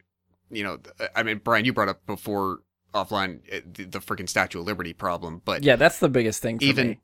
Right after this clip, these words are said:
Speaker 1: even aside from that, like, the other incident with, you know, the city going mad and the, the museum getting, like,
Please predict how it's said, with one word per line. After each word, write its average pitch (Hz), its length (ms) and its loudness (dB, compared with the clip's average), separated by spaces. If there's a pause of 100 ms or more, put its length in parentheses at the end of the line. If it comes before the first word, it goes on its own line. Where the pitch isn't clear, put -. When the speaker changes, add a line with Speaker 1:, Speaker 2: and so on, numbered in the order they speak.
Speaker 1:
even 156 260 6
aside 139 360 2
from 113 100 -6
that, 120 140 0
like, 101 180 -2 (120)
the 117 180 -2
other 123 280 0
incident 104 520 -2 (100)
with, 104 500 -8
you 117 120 -4
know, 95 320 -6
the 107 100 -4
city 110 460 -2
going 95 420 -4
mad 98 540 -2 (340)
and 98 320 -6
the, 92 260 -6
the 95 120 -8
museum 98 380 -2
getting, 90 160 -4
like, 98 220 -2